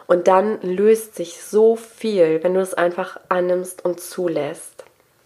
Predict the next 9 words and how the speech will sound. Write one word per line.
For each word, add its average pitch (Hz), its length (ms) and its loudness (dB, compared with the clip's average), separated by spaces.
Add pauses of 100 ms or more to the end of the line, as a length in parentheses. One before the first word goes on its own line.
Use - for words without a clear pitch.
(880)
Ja, 175 340 -6 (1000)
und 170 420 -2 (400)
das 185 280 -2
war's 214 300 0 (100)
tatsächlich - 680 -12
schon 180 400 0 (320)
<laughs> - 1400 -2
zum 214 420 2
Thema, 202 600 2